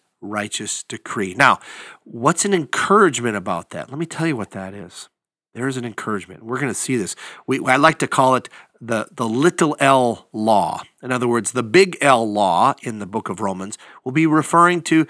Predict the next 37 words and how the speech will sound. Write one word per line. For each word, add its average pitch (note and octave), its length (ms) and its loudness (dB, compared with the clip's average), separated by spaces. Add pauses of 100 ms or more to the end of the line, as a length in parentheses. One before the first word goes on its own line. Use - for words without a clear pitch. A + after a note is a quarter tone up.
(180)
the D3+ 120 0
Ten D#3+ 260 2
Commandments, A#2+ 580 0
the C3 120 -6
things D#3 260 -2
that D3+ 100 2
were D#3+ 140 0
given C#3 360 0
to C#3+ 200 0 (260)
Moses, A2+ 640 2 (280)
uh, A#2+ 220 4
and A#2+ 180 -2
that A#2 140 -4
the A#2 120 -4
people D3 300 -2
of C3 100 0
Israel B2 340 0
were A2 140 -2
to - 120 -4
follow. F#2 480 -2 (960)
But B2 120 -8
the C#3 120 -2
little D#3+ 520 0
L A2 300 -2
law, G2+ 420 0
and C3 100 -6
we'll B2 120 -4
see - 180 0
this C3 260 -2
over D#3 240 2
and D#3+ 120 4
over B2+ 240 2
in A2+ 80 -4
the G#2+ 80 -4
book G2+ 240 -8
of G#2 80 -6
Romans, G2+ 420 -16